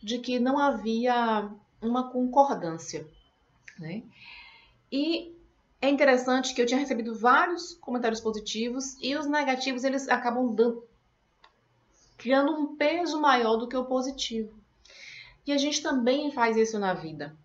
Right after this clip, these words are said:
né? A gente foca mais naquilo que nos faltou do que naquilo que foi recebido. E essa visão sistêmica não é sobre a gente amar as pessoas que nos machucaram,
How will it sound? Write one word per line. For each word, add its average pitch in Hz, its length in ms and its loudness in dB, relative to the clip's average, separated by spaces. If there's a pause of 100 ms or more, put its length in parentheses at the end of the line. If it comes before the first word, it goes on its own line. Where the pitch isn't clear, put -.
(100)
né? 175 220 -6
A 175 40 -4
gente 190 560 -6 (640)
foca 302 540 4
mais 160 640 -4
naquilo 185 500 -2
que 226 100 -2
nos 196 220 -2
faltou 185 720 0 (160)
do 240 100 -4
que 262 120 0
naquilo 254 280 0
que - 80 -8
foi 247 140 -2
recebido. 220 680 0 (880)
E 277 240 -2
essa 311 340 2
visão 214 220 0
sistêmica 220 560 -4
não 233 160 -2
é 277 100 -2
sobre 190 640 -4
a 170 60 -6
gente 190 280 -4
amar 185 640 0
as 208 140 -4
pessoas 196 220 -2
que 196 80 -4
nos 175 100 -6
machucaram, 180 800 0